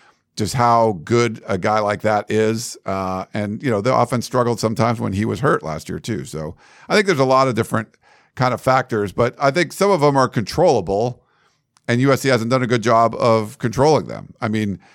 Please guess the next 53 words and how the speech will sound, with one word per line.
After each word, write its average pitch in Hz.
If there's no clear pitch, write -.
it 147
is 190
weird 175
seeing 147
Caleb 147
Williams 139
being 135
on 127
national 127
T 143
V 143
commercials 131
and 113
all 113
this 123
kind 123
of 110
stuff. 123
I 127
mean, 120
he's 151
not, 165
people 143
are 127
like, 120
"Oh, 123
he's 110
filming 123
too -
many 117
commercials." 98
Like, 90
those 160
were 160
all 139
done 110
a 95
long 90
time 151
ago. 90
But, 151
you 190
know, 127
is 131
that 135
part 131
of 131
the 127
distraction 117
too? 107
Just -
that 95
there's, 95